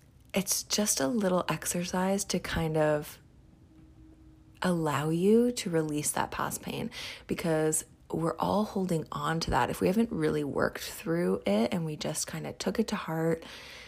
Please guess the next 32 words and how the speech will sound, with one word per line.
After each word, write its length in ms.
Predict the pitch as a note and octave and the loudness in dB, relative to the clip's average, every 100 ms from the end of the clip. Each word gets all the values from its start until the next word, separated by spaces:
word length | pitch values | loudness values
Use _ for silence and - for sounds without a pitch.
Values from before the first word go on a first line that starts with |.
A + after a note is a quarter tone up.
| - - | -20 -6
and 160 | E3 D#3 | -4 0
maybe 240 | D#3+ G3 | 2 4
it 80 | G#3+ | 4
changed 360 | - F3 E3+ E3 | 4 0 0 -4
our 100 | D#3 | -2
worldview 480 | D#3+ C#3+ D#3 D#3+ D#3 | 0 0 0 -2 -2
on 180 | C#3 | -2
things. 360 | C#3 - - D#3+ | -2 -2 0 0
I 140 | D#3+ D3+ | 0 0
know 260 | D#3 E3 | 2 2
my 160 | D#3+ C#3+ | 2 -2
knee 160 | D3 | -2
example 560 | C#3 C#3 - - - - - | -2 0 -2 0 2 2 0
is 200 | - - | -2 2
very 280 | - - | 4 4
small 400 | E3+ - D3 - | 4 4 4 2
compared 420 | - G3+ F3 - - | 0 -2 0 0 0
to 300 | - - F3+ - G3 - - | 2 4 2 4 2 2 -2
<laughs> 420 | - - - - | -6 -12 -10 -4
some 280 | - F3+ D#3+ | 0 0 0
real 240 | D#3 D3 - | 2 2 2
issues. 480 | D3 - C3 C3+ | 2 2 2 4
So, 440 | - D3+ D3 D3 - - - | 6 6 4 0 -2 -8 -6
um, 520 | D3+ C#3+ - G#3+ F3 - - - - - - | -2 -2 -2 -2 -2 -8 -12 -12 -12 -8 2
I 140 | F3+ | 6
acknowledge 460 | D#3+ D#3 D3 E3 - | 8 6 4 0 4
that, 280 | - F#3 G#3+ | 4 4 4
but 220 | D#3+ - | 2 6
think 180 | G#3+ A#3+ | 6 6
of 100 | A#3 | 4
something 440 | F#3 E3 D3+ D3+ | 2 0 -2 -2
that 200 | D3 | -4